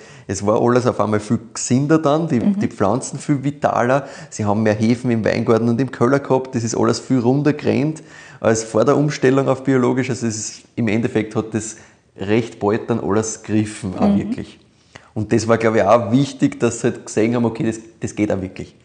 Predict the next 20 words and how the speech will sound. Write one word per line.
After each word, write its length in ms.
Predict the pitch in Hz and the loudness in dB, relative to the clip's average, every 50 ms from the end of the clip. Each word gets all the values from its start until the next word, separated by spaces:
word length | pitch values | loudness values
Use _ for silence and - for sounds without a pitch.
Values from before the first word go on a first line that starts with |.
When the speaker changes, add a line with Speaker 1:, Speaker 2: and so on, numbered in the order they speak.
| _ _ _ _ | _ _ _ _
Speaker 1:
Auch 200 | - - 110 113 | 2 2 2 4
wenn's 160 | 113 107 - | 2 -2 -4
schwer 320 | - - - 104 120 131 131 | -2 0 2 2 2 4 4
war, 200 | 135 127 101 107 | 2 2 2 2
auch 160 | 104 98 110 | 2 2 0
wenn's 280 | 107 110 - - - - - - - - - - - | -2 -2 -4 -8 -14 -18 -20 -20 -20 -20 -20 -20 -6
jetzt 320 | - 107 104 - - - 113 | -4 -4 -4 -4 -6 0 4
wirtschaftlich 760 | 131 165 165 - 156 131 - - 135 139 135 135 - - - - _ | 4 4 6 4 0 -2 0 -2 -2 -2 -2 -2 -6 -14 -20 -10 _
nochmal 360 | 120 110 104 113 127 135 135 135 | 0 2 2 2 2 2 0 2
zacher 380 | - - - 117 104 131 127 113 | 2 2 2 2 2 0 2 4
war 100 | 117 117 | 4 4
als 180 | 117 117 - | 4 4 2
davor, 480 | - 113 - - 107 107 107 110 107 - - - - - _ _ - | -2 -4 -2 2 2 4 4 2 0 -4 -12 -18 -20 -20 _ _ -6
es 140 | 107 101 | -4 -2
ist 180 | 104 104 104 - | -2 -4 -2 -2
zumindest 500 | - 107 104 104 104 95 101 98 - 98 | -2 0 2 2 0 0 -2 -4 -4 -4
was 220 | 98 98 - - - - | -4 -4 -4 -6 -8 -6
weitergegangen 500 | - - 90 95 - 87 92 87 87 82 | -4 -2 -2 -2 -2 -6 -8 -8 -10 -12
quasi. 260 | - - - - - - | -12 -14 -14 -12 -12 -12
Speaker 2:
Ja. 100 | 98 | -12